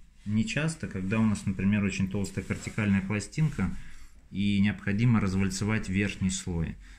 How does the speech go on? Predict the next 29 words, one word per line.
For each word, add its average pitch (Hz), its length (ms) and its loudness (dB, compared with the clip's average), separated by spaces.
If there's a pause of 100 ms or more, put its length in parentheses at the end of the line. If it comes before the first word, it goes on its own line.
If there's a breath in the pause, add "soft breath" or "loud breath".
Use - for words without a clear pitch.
(100)
Но 113 60 2
могу 123 260 4
сказать, 135 240 -2
что 113 380 -2
необходимость 110 680 2
в 107 40 -4
этом 98 220 -2
сверле 110 580 -2
не 104 140 2
очень 98 240 0
большая, 120 340 -2
поскольку 104 460 -6
изначально 101 580 2
в - 240 -4
конусных 101 480 2
сверлах, 127 480 0 (480 loud breath)
а, 101 380 4
за 101 180 2
счёт - 240 0
вот 98 140 -2
этой 95 180 0
ступеньки, 127 760 0 (400 loud breath)
а, 95 520 2 (100)
есть 110 400 -2
уже, 101 420 0
а, 95 300 2
такой 95 260 -2
момент 101 380 4
расширения, 104 720 2